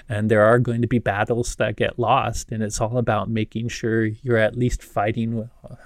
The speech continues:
for the right side that are doing the right thing. So I think if you're a C I S O, if you, if you try to do the right thing,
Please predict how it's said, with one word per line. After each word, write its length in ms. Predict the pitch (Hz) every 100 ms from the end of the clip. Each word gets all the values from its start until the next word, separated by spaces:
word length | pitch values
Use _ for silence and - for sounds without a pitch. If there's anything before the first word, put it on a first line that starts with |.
| 117
for 220 | - 120
the 120 | 113
right 240 | 110 107 -
side 300 | 123 120 107
that 120 | 104
are 80 | 104
doing 300 | 107 104 104
the 80 |
right 260 | 104 107 -
thing. 360 | 110 110 135 135
So 180 | - 117
I 80 |
think 240 | 117 160 156
if 140 | 139
you're 100 | 127
a 60 | 113
C 160 | -
I 140 | 127 110
S 180 | 107 120
O, 180 | 123 139
if 160 | -
you, 240 | 110 110 110 _ - - - - -
if 100 | 127
you 100 | 107
try 320 | - 101 123
to 120 | 139
do 180 | 147 147
the 120 | 143
right 220 | 143 139
thing, 380 | - 147 156